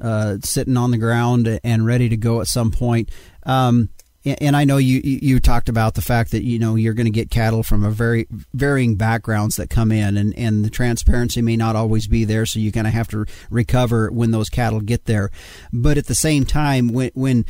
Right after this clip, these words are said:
somebody's sitting there and, and they're making a decision to, and I, and I realize you're not necessarily buying, you're not buying these cattle. You're dealing with somebody that has bought these cattle.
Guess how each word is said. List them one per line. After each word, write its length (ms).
somebody's 340
sitting 260
there 380
and, 180
and 280
they're 100
making 400
a 60
decision 640
to, 320
and 180
I, 80
and 140
I 40
realize 400
you're 80
not 160
necessarily 360
buying, 560
you're 340
not 240
buying 320
these 240
cattle. 380
You're 160
dealing 380
with 120
somebody 400
that 160
has 240
bought 360
these 200
cattle. 460